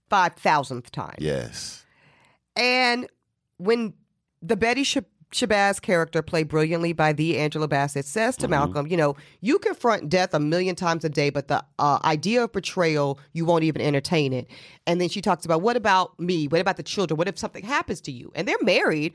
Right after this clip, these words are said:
Speaker 1: but still. And Malcolm says naively,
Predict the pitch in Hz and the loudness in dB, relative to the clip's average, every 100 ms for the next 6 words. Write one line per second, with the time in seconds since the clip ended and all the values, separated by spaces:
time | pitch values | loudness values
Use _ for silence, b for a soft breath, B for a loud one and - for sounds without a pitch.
0 | b - 254 - 554 - - _ _ b | b -4 -2 0 2 0 -4 _ _ b
1 | b b b b 240 220 262 415 381 320 | b b b b 0 2 0 0 -2 -4
2 | - 190 175 170 165 165 160 143 135 139 | 0 2 2 2 0 2 2 0 -2 -6